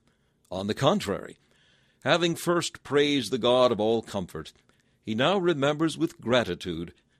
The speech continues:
the earnest prayers of the many loving intercessors. Gratitude to God must never become an excuse for ingratitude to man. It is true that Jehovah shielded the apostle of the Gentiles,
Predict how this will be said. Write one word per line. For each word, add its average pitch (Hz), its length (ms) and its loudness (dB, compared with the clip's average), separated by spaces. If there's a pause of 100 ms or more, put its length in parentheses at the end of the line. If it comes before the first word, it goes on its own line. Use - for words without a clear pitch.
(140)
the 87 160 -8
earnest 123 420 0
prayers 95 560 -2
of 85 200 -12
the 80 100 -10
many 110 340 -4
loving 98 540 -4
intercessors. 90 840 -8 (1120)
Gratitude 120 560 2
to 107 100 -4
God 87 560 -2 (140)
must 101 260 -6
never 123 240 -2
become 95 480 -6
an 85 80 -4
excuse 110 640 -2
for 95 280 -4
ingratitude 107 880 -4
to 92 100 -10
man. 85 480 -8 (960)
It 160 100 4
is 226 160 0
true 104 360 0
that 110 360 -2
Jehovah 120 680 0
shielded 135 480 -4
the 92 140 -8
apostle 117 500 -6
of 78 80 -12
the 85 80 -10
Gentiles, 92 800 -10